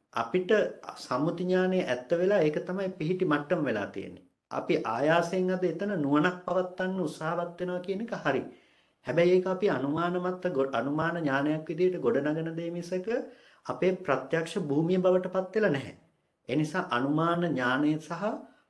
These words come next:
ප්‍රත්‍යක්ෂ ඥානය අතර වෙනසක් තියෙනවා. අනුමානය කියලා කියන්නේ අපි දැන් පරතෝඝෝෂය තුලින් අහලා මෙහෙම යථාර්ථයක් තියෙනවා කියලා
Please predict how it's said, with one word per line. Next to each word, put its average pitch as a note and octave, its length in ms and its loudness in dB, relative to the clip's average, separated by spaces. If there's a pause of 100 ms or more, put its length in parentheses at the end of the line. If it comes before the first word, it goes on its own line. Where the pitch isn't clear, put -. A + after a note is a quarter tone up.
(180)
ප්‍රත්‍යක්ෂ F3+ 480 4
ඥානය D#3+ 380 4
අතර C#3+ 240 -2 (280)
වෙනසක් D#3 460 0
තියෙනවා. F2+ 340 -6 (520)
අනුමානය E3+ 520 0
කියලා F#3 240 0
කියන්නේ F#3+ 340 -2
අපි D3 200 -2 (120)
දැන් D3 260 2 (180)
පරතෝඝෝෂය D#3+ 800 0
තුලින් D3+ 340 0
අහලා D#3 400 0 (300)
මෙහෙම D3 260 2
යථාර්ථයක් D3+ 760 0
තියෙනවා C#3 320 -4
කියලා F3+ 380 2